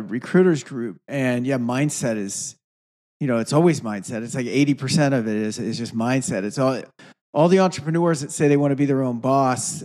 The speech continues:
uh, which re-, which is weird because if you ask someone, "Why do you wanna be your own boss?" probably the number one answer would be freedom.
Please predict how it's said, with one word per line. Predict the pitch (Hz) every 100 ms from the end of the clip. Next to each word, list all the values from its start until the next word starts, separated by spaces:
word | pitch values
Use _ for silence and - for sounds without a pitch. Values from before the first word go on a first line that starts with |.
| -
uh, | 127 120 117
which | 98 131 - -
re-, | 147 156 160 160 _ _ -
which | 170 185
is | 147
weird | 127 170 196 143 123
because | 143 139
if | 139
you | 151
ask | 165 170
someone, | 160 143 135
"Why | 139
do | 143
you | 139
wanna | 135
be | 131
your | 131 123
own | 131 123
boss?" | 127 127 123 -
probably | - 131 127
the |
number | 127 127
one | 123 117
answer | 131 131
would | 117
be | 101
freedom. | 107 - 151 143 123